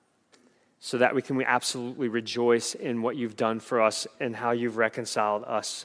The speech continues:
Thank you, Jesus, for dying for our sin. Help us to see how we really are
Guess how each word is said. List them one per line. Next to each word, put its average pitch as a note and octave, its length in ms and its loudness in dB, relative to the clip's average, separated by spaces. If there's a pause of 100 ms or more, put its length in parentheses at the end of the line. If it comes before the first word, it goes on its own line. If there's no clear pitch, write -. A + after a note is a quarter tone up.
Thank B2+ 300 0
you, C3 100 -2
Jesus, A#2 580 -2
for - 140 -8
dying A#2+ 400 4
for A2+ 380 -2
our A2+ 80 0
sin. B2 500 0 (840)
Help C#3 280 6
us D3 140 4
to - 120 -4
see C#3 360 4
how B2 180 2
we B2+ 300 2
really C3 520 6
are B2 480 10